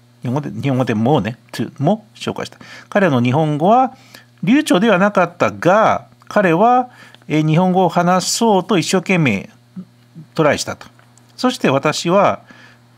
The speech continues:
ウェイ、方法ね。彼の自己紹介の仕方、仕方、なん、仕方が気に入ったと。だから、私は思ったと。私は彼とうまくやっていけるだろうというふうに思ったと。はい、で、次。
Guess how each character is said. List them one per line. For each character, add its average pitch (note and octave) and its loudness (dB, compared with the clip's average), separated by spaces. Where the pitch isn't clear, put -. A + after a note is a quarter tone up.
ウ - -12
ェ C#4 2
イ、 B3 2
方 C#3+ 0
法 B2 0
ね。 - -4
彼 F#3+ 2
の C#3+ 2
自 B2+ -4
己 - -8
紹 F3+ 0
介 D3 0
の B2+ 0
仕 - -4
方、 E3+ -4
仕 - -8
方、 D#3 -4
な D3 -10
ん、 D3+ -10
仕 - -8
方 E3+ 0
が A3 0
気 B2+ -6
に A#2 0
入 G2 -6
っ - -20
た G#2 -6
と。 - -20
だ A#3 0
か A#3+ 0
ら、 G#3 2
私 C#3 -2
は E3 2
思 B2+ 0
っ - -8
た G2+ -4
と。 - -20
私 C#3 -6
は D#3+ 2
彼 D3 -2
と C3+ -4
う D3+ -4
ま F3 -2
く - -8
や A#2 0
っ - -18
て C#3 -4
い C#3 -4
け F#3 -2
る G3+ -2
だ F3+ 0
ろ G3 0
う - -2
と - -8
い - 0
う - 0
ふ - -2
う - 0
に C#4 2
思 A#2+ 0
っ A2+ -4
た - -10
と。 - -20
は - -14
い、 - -14
で、 - -18
次。 - -16